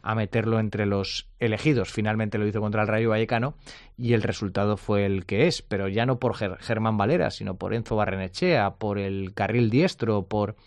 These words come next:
por todas y cada una de las probaturas que ha llevado a cabo Baraja y que no han terminado en buen, en buen puerto. Eh,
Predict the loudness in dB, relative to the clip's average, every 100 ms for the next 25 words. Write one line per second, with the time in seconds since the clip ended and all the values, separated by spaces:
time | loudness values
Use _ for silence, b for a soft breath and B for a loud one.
0 | B B B B B B B _ _ _
1 | -4 -4 4 6 6 4 2 -6 -12 _
2 | -4 2 4 4 4 2 2 0 0 2
3 | 2 4 2 2 -4 -12 -18 _ _ _
4 | _ _ _ _ _ _ 0 4 6 6
5 | 6 4 6 4 4 2 2 0 -4 -6
6 | _ -4 -4 2 2 0 -6 -6 -2 0
7 | 0 0 -2 -2 -2 0 -2 -2 -4 -6
8 | -10 -6 -2 2 2 0 -2 -2 -4 -2
9 | -6 B B -12 -12